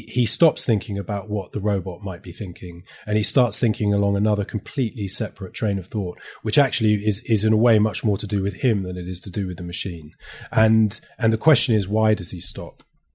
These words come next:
Uh, why does he stop doing that? And if the audience stops doing that, why do they stop doing it? I mean, as with all of these things, uh,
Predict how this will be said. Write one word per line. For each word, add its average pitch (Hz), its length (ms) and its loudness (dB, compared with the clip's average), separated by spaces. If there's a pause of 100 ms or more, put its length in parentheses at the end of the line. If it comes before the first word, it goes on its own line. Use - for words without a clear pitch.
Uh, 85 340 -12 (260)
why 110 160 4
does 90 160 -4
he 90 60 -6
stop - 260 -8
doing 90 220 -6
that? 87 180 -12
And 110 80 0
if 113 160 4
the 120 120 4
audience 131 360 6
stops - 240 -6
doing 101 240 0
that, 98 180 -8
why 110 160 4
do 104 80 0
they 107 220 4
stop - 280 -8
doing 87 240 -12
it? - 140 -18 (320)
I 107 60 0
mean, 123 120 6
as 131 200 6
with 113 80 4
all 117 180 6
of 107 80 4
these 101 180 0
things, 92 600 -4
uh, 90 420 -10